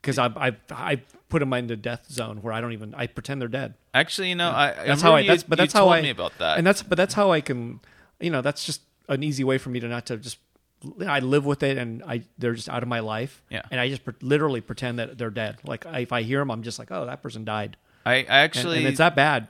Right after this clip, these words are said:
Speaker 1: for them, but, you know, whatever. They can go on living. I don't give a shit. But
Speaker 2: There is a person
Speaker 1: you know.
Speaker 2: that, like, I remember you telling me about your
Speaker 1: Yeah.
Speaker 2: death list, and
Speaker 1: Oh, I did?
Speaker 2: Mm-hmm.
Speaker 1: Wait,
Speaker 2: Yeah.
Speaker 1: okay.
Speaker 2: Because I, I think I, I was talking to you about, like, you know, like, peop-, our, uh, other, like, friends that I had where I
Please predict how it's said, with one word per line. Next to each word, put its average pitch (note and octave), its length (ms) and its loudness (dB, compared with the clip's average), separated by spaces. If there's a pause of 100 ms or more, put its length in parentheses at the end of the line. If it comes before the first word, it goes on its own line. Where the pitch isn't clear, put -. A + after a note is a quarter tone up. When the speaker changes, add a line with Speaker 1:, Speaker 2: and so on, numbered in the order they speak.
Speaker 1:
for C#3 100 0
them, A#2 480 -2
but, A#2 240 -2
you F#3 80 -8
know, D3+ 220 -4
whatever. A#2+ 320 -2
They C3+ 140 0
can B2+ 260 -12
go A#2+ 100 -2
on A2 160 -4
living. A2 260 -6
I A2 80 -4
don't G#2+ 160 -8
give G#2 160 -12
a - 40 -14
shit. - 340 -10
But A2+ 260 -10
Speaker 2:
There C#3+ 280 -2
is E3 100 -4
a D#3 60 -6
person C3 360 -4
Speaker 1:
you A#2 100 -6
know. A2 80 -8
Speaker 2:
that, G#2+ 140 -2
like, B2+ 160 4
I - 60 0
remember D#3+ 200 -2
you D3+ 80 -4
telling A2+ 260 -4
me G2+ 80 -4
about F2+ 180 -8
your F#2+ 140 -4
Speaker 1:
Yeah. - 140 -4
Speaker 2:
death - 120 -8
list, F2 320 -8
and G2+ 220 -8 (100)
Speaker 1:
Oh, C3+ 80 0
I A#2 140 0
did? G#3 340 4 (140)
Speaker 2:
Mm-hmm. E3 220 -6 (220)
Speaker 1:
Wait, D3+ 100 4
Speaker 2:
Yeah. D3 160 2 (180)
Speaker 1:
okay. B2 340 -2
Speaker 2:
Because E3 260 0
I, F3 460 4
I - 20 6
think F#3+ 200 2
I, - 20 4
I C#3+ 300 4
was C3+ 120 0
talking C#3 360 2
to - 160 -8
you A#2+ 100 -4
about, G#2+ 300 0
like, G#2+ 360 0
you G#2+ 120 -4
know, F#2+ 220 -4
like, F#2+ 360 -8
peop-, - 260 -10
our, G2 200 -4
uh, D2 160 -10
other, F#2 360 -4
like, F2 380 -6
friends G#2+ 380 -4
that G#2+ 100 -2
I G2 80 0
had G2 340 -2
where F2 200 -4
I F2 160 -4